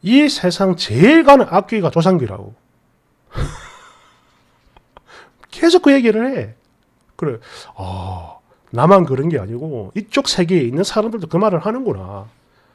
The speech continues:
이렇게 그 사람들은 막 빙의된 사람들 혹은 막 고통받는 사람들 많이 볼 거 아닙니까? 조상귀만큼 악귀가 없다고 하더라고요.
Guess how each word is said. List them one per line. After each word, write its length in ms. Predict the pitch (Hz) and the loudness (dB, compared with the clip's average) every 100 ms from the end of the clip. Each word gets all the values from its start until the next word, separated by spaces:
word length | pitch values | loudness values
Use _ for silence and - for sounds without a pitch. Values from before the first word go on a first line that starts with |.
| _ _ _ _ _ _ - | _ _ _ _ _ _ -4
이렇게 220 | 165 151 - | -4 -4 -10
그 140 | - 208 | 2 2
사람들은 540 | 226 240 196 170 180 | 6 4 6 2 2
막 200 | 151 139 | -2 -6
빙의된 480 | - 139 190 202 196 | -4 0 2 4 4
사람들 480 | 196 180 180 180 170 | 2 0 2 0 -2
혹은 280 | - 190 196 | -2 -2 -2
막 320 | 180 165 - | -4 -10 -4
고통받는 460 | 240 262 208 156 185 | -2 -2 -2 -2 -2
사람들 320 | 196 185 175 | -2 -2 -2
많이 200 | 127 175 | -2 -2
볼 160 | 135 | -4
거 120 | 151 226 | 0 0
아닙니까? 500 | 127 117 - 101 117 _ _ _ _ _ _ _ _ _ _ _ _ - | 0 -8 -14 -20 -20 _ _ _ _ _ _ _ _ _ _ _ _ 0
조상귀만큼 920 | - 220 339 302 226 170 165 170 165 | 2 6 6 6 4 2 0 -2 -4
악귀가 400 | - 240 247 240 | 2 2 4 2
없다고 440 | 127 - 170 165 131 | 2 0 -4 -2 -4
하더라고요. 580 | 156 160 120 101 104 | -6 -6 -8 -12 -18